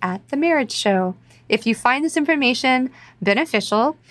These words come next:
please subscribe, rate, and leave me a five-star review. That will allow us to inspire more people together.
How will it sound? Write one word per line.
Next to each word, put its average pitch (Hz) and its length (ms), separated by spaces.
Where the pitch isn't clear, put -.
please 247 240
subscribe, 220 580
rate, 220 360
and 196 120
leave 226 200
me 254 120
a 233 60
five-star 208 540
review. 180 420
That 240 160
will 247 160
allow 226 280
us 226 300
to 233 120
inspire 190 500
more 196 220
people 214 440
together. 185 580